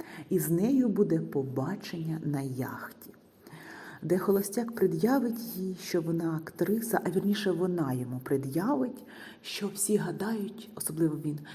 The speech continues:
що вона актриса і грає. Але найбільш сльозливим буде її відеозвернення, коли вона до холостяка звернеться, що її ніхто не підтримує,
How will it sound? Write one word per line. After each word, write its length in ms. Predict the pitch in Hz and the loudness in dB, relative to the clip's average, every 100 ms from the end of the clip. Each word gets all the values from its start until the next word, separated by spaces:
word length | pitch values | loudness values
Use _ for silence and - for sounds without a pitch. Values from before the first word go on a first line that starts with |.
| - | -12
що 180 | - 175 | -4 0
вона 220 | 180 180 | 0 -2
актриса 640 | 170 - 196 196 202 - - | -6 -6 -2 -2 -2 -4 -2
і 80 | 180 | -2
грає. 680 | 143 156 156 160 160 - - - - - - - - - - - | -2 -2 -2 -2 -4 -8 -16 -20 -20 -20 -20 -18 -18 -18 -18 -8
Але 260 | - 180 165 | 0 4 6
найбільш 460 | 156 147 208 269 | 6 6 2 0
сльозливим 580 | - 226 196 208 202 180 | 2 2 6 4 6 4
буде 220 | 160 185 | 6 8
її 280 | 185 156 165 | 8 6 4
відеозвернення, 1040 | 156 156 156 143 - 131 127 - 110 - - - | 2 4 4 2 -2 -4 -4 -8 -12 -14 -18 -12
коли 200 | - 143 | -4 -2
вона 220 | 143 143 | 0 0
до 120 | 135 139 | -2 -2
холостяка 800 | - 127 131 - 131 - 180 208 - - - - | -6 -6 -6 -8 -10 -8 -6 -8 -10 -16 -16 -12
звернеться, 640 | - 147 170 175 165 160 156 | -6 0 2 2 -2 -2 -6
що 160 | 151 165 | -4 -2
її 120 | 165 | 0
ніхто 240 | 170 - | -2 -4
не 100 | 170 | -4
підтримує, 800 | 175 175 - - 156 180 202 165 | -4 -6 -6 -2 0 2 2 0